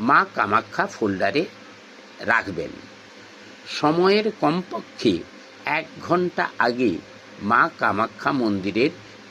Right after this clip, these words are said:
পিআরও অফিসের সামনে লাইন দিয়ে দাঁড়িয়ে মোবাইল কিংবা প্রিন্ট আউটের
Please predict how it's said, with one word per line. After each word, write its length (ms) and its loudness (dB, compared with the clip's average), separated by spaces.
পিআরও 500 2
অফিসের 440 -2
সামনে 360 0
লাইন 280 0
দিয়ে 180 0
দাঁড়িয়ে 400 2
মোবাইল 460 4
কিংবা 460 2
প্রিন্ট 360 0
আউটের 400 0